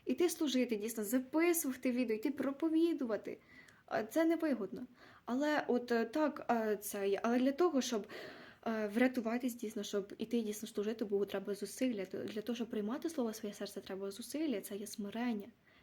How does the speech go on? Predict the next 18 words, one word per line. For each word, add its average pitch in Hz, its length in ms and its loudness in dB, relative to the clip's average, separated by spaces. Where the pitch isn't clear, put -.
І, 202 280 0
е, 190 140 2
дійсно, 220 360 -2
от, 196 180 -2
як 196 280 -2
коли 208 120 2
це 208 160 -2
роблю, 208 480 2
і 202 160 2
от 196 140 0
мене 208 200 2
це 208 120 -6
надихає, 202 440 0
те, 196 120 -10
що 185 220 -2
Бог 233 380 0
гордим 202 500 -4
противиться 196 680 -10